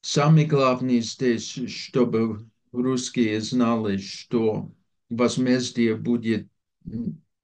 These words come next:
необратимо, внезапно и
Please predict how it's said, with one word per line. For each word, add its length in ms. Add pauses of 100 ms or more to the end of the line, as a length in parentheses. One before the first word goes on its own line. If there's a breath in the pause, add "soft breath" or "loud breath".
необратимо, 1300
внезапно 1120 (260)
и 360